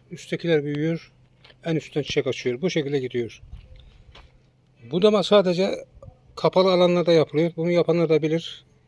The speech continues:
Yaptıktan sonra vereceği ilacı da bilir. Ona göre tedbirini alır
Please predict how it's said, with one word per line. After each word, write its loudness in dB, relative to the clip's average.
Yaptıktan -2
sonra 0
vereceği 2
ilacı 0
da 0
bilir. -2
Ona 0
göre 4
tedbirini 2
alır 2